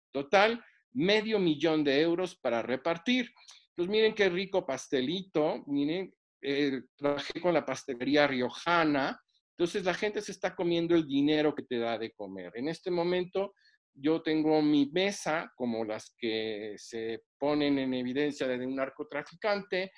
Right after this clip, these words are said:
y yo los primeros billetes que ofrezco son a los inmigrantes que se encontraban presentes en esa ceremonia. Y aquí se está tocando el himno internacional del migrante,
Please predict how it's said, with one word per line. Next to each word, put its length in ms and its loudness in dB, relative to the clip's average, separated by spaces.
y 200 -10
yo 140 6
los 180 -2
primeros 540 -2
billetes 540 -2
que 100 -4
ofrezco 640 -4
son 260 -4
a 80 -2
los 240 -8
inmigrantes 720 -4
que 120 -16
se 100 -18
encontraban 600 -6
presentes 800 -4
en 200 -8
esa 460 -8
ceremonia. 1040 -6
Y 180 0
aquí 220 -2
se 120 -4
está 200 -2
tocando 720 0
el 200 -2
himno 460 -2
internacional 1160 -4
del 200 -8
migrante, 800 -2